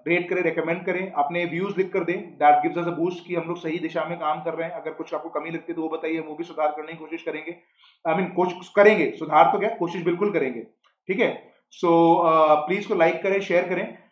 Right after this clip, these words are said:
and, uh, अगर आप plus पे जुड़ना चाहते हैं तो remember my code ten B S, इससे आपको ten percent discount मिलेगा। और mains की तैयारी plus के हिसाब से, Plus पर मैं आपके December तक या जनवरी तक maximum मैं करवाना चाहता हूँ। Before you hit your pre, I want कि एक बार course पूरा हो जाए।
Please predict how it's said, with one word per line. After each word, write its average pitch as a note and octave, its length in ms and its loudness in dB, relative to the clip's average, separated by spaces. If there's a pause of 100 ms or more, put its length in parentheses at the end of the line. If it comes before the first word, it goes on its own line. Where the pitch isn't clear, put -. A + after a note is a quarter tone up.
(160)
and, D#3 300 4
uh, E3+ 200 4
अगर - 240 4
आप G3 100 4
plus F3+ 140 2
पे F#3+ 140 0
जुड़ना F#3 220 2
चाहते F3+ 280 2
हैं F#3 140 -4
तो F#3 80 -4
remember E3+ 340 -2
my F3 160 -2 (120)
code F3 220 2
ten D#3+ 200 0
B E3+ 180 -2
S, - 160 -6 (200)
इससे F3 220 -6
आपको E3 180 0
ten E3 220 -4
percent E3+ 220 -8
discount D#3+ 360 -2
मिलेगा। E3 260 -2
और D#3 320 2
mains D3+ 280 -4
की F#3 80 -8
तैयारी E3 260 0
plus E3+ 280 0
के F#3 100 -2
हिसाब D#3 200 4
से, D#3+ 160 -4 (380)
Plus F3+ 240 2
पर F#3+ 160 2
मैं F3+ 80 0
आपके F3 320 2 (320)
December E3 360 0
तक F#3 480 -2
या D3+ 100 2
जनवरी D#3+ 380 0
तक F3 120 -4
maximum E3 280 -4
मैं E3 100 -6
करवाना D3 300 2
चाहता D#3+ 180 -6
हूँ। E3+ 80 -6
Before G3 300 2
you G#3 160 0
hit F#3 240 0
your F3+ 160 2
pre, G2 160 -4 (380)
I D#3 140 8
want F3 300 0
कि G3 200 0
एक F3+ 120 0
बार F#3 180 2
course F3 180 2
पूरा E3 220 2
हो C#3+ 100 2
जाए। A#2 160 -8